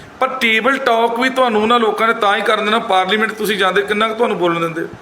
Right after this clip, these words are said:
ਤੇ ਵੇਖ ਲਿਓ ਆਉਣ ਵਾਲੇ ਸਮੇਂ 'ਚ ਤੁਹਾਨੂੰ ਬੋਲਣ ਨਹੀਂ ਦੇਣਾ ਕਿਸੇ ਨੇ। ਆ ਤੁਸੀਂ ਫਤਿਹ ਬੁਲਾ ਆਏ, ਬੜੀ ਵੱਡੀ ਗੱਲ ਆ, ਤੁਹਾਡੇ ਸੇ ਸ਼ਾਬਾਸ਼ ਹੈ, ਤੁਹਾਨੂੰ ਸਲੂਟ ਆ। ਜਦੋਂ ਪਾਰਲੀਮੈਂਟ 'ਚ ਤੁਹਾਨੂੰ ਬੋਲਣ ਨਹੀਂ ਦੇਣਾ ਤੇ ਫਿਰ ਗੱਲ ਕਿਹਦੀ ਰੱਖੋਗੇ? ਅਸੀਂ ਕਿੱਥੇ ਗਲਤ ਆ? ਦੂਜੀ ਗੱਲ ਇਹ ਆ ਵੀ ਜਿਹੜੇ ਆ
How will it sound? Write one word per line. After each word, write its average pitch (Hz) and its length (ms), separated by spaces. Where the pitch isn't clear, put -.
ਤੇ 165 80
ਵੇਖ 170 240
ਲਿਓ 208 140
ਆਉਣ 208 120
ਵਾਲੇ 202 140
ਸਮੇਂ 202 200
'ਚ 190 40
ਤੁਹਾਨੂੰ 196 260
ਬੋਲਣ 160 240
ਨਹੀਂ 214 100
ਦੇਣਾ 208 160
ਕਿਸੇ 202 160
ਨੇ। 196 160
ਆ 135 80
ਤੁਸੀਂ 185 180
ਫਤਿਹ 175 260
ਬੁਲਾ 185 220
ਆਏ, 190 140
ਬੜੀ 185 200
ਵੱਡੀ 175 300
ਗੱਲ 185 160
ਆ, 190 40
ਤੁਹਾਡੇ 185 300
ਸੇ 156 120
ਸ਼ਾਬਾਸ਼ 170 380
ਹੈ, 185 60
ਤੁਹਾਨੂੰ 170 240
ਸਲੂਟ 160 320
ਆ। 160 180
ਜਦੋਂ 226 180
ਪਾਰਲੀਮੈਂਟ 262 540
'ਚ - 40
ਤੁਹਾਨੂੰ 262 340
ਬੋਲਣ 214 260
ਨਹੀਂ 269 100
ਦੇਣਾ 233 260
ਤੇ 208 200
ਫਿਰ 220 100
ਗੱਲ 220 240
ਕਿਹਦੀ 240 220
ਰੱਖੋਗੇ? 165 420
ਅਸੀਂ 202 120
ਕਿੱਥੇ 233 240
ਗਲਤ 196 260
ਆ? - 100
ਦੂਜੀ 165 500
ਗੱਲ 214 220
ਇਹ 214 160
ਆ 160 340
ਵੀ 254 120
ਜਿਹੜੇ 202 680
ਆ 190 720